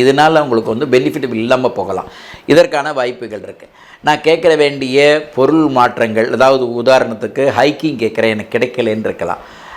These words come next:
சில கம்பெனிஸ் மாறலாம்னு நினைக்கிறேன், அந்த மாற முடியாத ஒரு சூழல் இருக்கலாம். இதெல்லாம் இந்த காலகட்டத்துல இருந்தே ஆகும். சரி, இதெல்லாம் இருக்கட்டும். என்னுடைய மன வாழ்க்கை எப்படி இருக்குன்னு கேட்கக்கூடியவர்கள், திருமண வாழ்க்கை அமையுமா? இல்ல, இந்த காலகட்டத்துக்கான வாய்ப்புகள் இல்ல.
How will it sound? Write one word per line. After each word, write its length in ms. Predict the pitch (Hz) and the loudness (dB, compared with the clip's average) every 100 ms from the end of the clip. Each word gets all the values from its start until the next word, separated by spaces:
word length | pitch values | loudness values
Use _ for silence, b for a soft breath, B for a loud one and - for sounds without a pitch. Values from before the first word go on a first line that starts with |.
| B | B
சில 200 | - 160 | 4 4
கம்பெனிஸ் 560 | 156 139 147 170 165 - | 4 0 0 -2 -2 0
மாறலாம்னு 500 | 127 139 143 143 139 | 2 2 2 0 -2
நினைக்கிறேன், 340 | 127 117 127 135 | -4 -2 0 2
அந்த 80 | 123 | 2
மாற 240 | 117 131 139 | 2 4 2
முடியாத 340 | 127 123 117 | 4 4 6
ஒரு 160 | 113 113 | 4 4
சூழல் 460 | 107 - 170 170 139 | 0 4 6 6 4
இருக்கலாம். 380 | 110 - 95 - | -4 -10 -12 -6
இதெல்லாம் 500 | 120 147 147 160 170 | 0 0 0 -2 0
இந்த 80 | 131 | 0
காலகட்டத்துல 680 | 113 123 139 123 113 131 120 117 | 2 2 2 -2 -4 -2 -2 -2
இருந்தே 300 | 131 135 123 104 | -2 0 0 2
ஆகும். 260 | 101 90 - _ B B B B B _ - | -2 -4 -18 _ B B B B B _ -16
சரி, 320 | - 104 - - - | -6 -6 -6 -14 0
இதெல்லாம் 380 | 123 127 143 | 4 4 4
இருக்கட்டும். 340 | 135 - 87 - B B B | 0 -2 -12 -18 B B B
என்னுடைய 220 | 131 143 139 127 | 0 2 4 4
மன 100 | 165 214 | 4 4
வாழ்க்கை 280 | 196 170 139 | 2 0 -2
எப்படி 200 | 110 117 | -2 -8
இருக்குன்னு 300 | 107 113 113 | -8 -10 -4
கேட்கக்கூடியவர்கள், 720 | 117 117 107 104 101 101 110 151 | -2 -2 -6 -4 -4 0 0 0
திருமண 340 | - 147 185 190 147 | 2 2 4 4 4
வாழ்க்கை 400 | 127 120 - 120 - 113 | 4 2 -6 -6 -2 -2
அமையுமா? 400 | 120 113 104 110 110 - - - | -2 -2 0 0 -2 -10 -16 -6
இல்ல, 140 | 110 90 - - 123 | -4 -4 -8 -12 -2
இந்த 100 | 135 | 2
காலகட்டத்துக்கான 760 | 123 135 147 123 113 113 107 104 | 4 2 0 -4 -8 -8 -8 -2
வாய்ப்புகள் 440 | 117 135 117 107 | -2 -2 -4 -6
இல்ல. 120 | 87 | -6